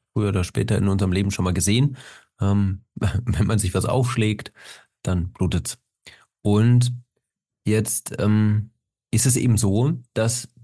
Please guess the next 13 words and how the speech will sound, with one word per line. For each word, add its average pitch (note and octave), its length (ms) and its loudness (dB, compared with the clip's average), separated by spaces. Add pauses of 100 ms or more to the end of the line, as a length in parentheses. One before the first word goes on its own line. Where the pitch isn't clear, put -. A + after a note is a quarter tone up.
(180)
dieses A#2 380 0
Blut, A#2+ 440 0 (160)
ähm, F#2+ 580 -2 (340)
ja, - 260 -4 (420)
flüssiger D3 720 2
oder G#2+ 240 2
weniger B2 360 2
flüssig - 420 -2
sein F#2+ 360 0
kann. E2 400 -4 (540)
Ähm, F2 420 0 (580)
ganz A2 220 0
einfach, C3+ 600 0